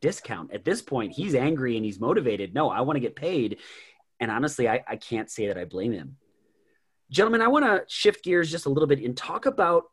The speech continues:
the other wide receivers that were a part of this team. And we kinda talked a little bit about him. Anthony Miller, like we said, four hundred eighty-five yards. Uh, after that,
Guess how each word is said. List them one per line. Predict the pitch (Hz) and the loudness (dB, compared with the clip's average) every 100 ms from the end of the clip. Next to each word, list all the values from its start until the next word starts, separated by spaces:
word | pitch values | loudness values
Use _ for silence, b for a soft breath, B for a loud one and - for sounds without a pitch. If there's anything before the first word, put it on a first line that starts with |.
| - | -18
the | 123 131 143 135 139 | -6 0 2 2 2
other | 180 220 220 | 6 8 8
wide | 185 180 165 | 6 0 0
receivers | 151 - 139 139 135 135 | -4 -6 0 0 0 0
that | 123 | 0
were | 127 127 | 0 -4
a | 107 | -6
part | - 139 135 | -2 2 2
of | 110 | 0
this | 110 - | -2 -4
team. | - 135 127 107 95 B B B - | -6 0 0 0 -4 B B B -4
And | 131 131 135 | 0 2 0
we | |
kinda | 156 277 269 | -2 0 0
talked | 208 190 | 0 0
a | 190 | 0
little | 170 | 2
bit | 165 | 4
about | 147 139 | 6 4
him. | 135 | 4
Anthony | 139 147 143 | 2 0 2
Miller, | 131 131 135 135 | 4 6 6 6
like | 127 123 | 2 -2
we | |
said, | 117 160 147 | 0 2 2
four | 143 147 | 2 -2
hundred | 139 131 | -2 -2
eighty-five | 131 123 120 110 | -2 -2 -2 0
yards. | 127 156 160 160 156 151 B B - | 2 4 4 4 0 -10 B B -4
Uh, | 110 - | -4 -2
after | 156 240 208 147 | 0 2 2 4
that, | 147 135 | 4 4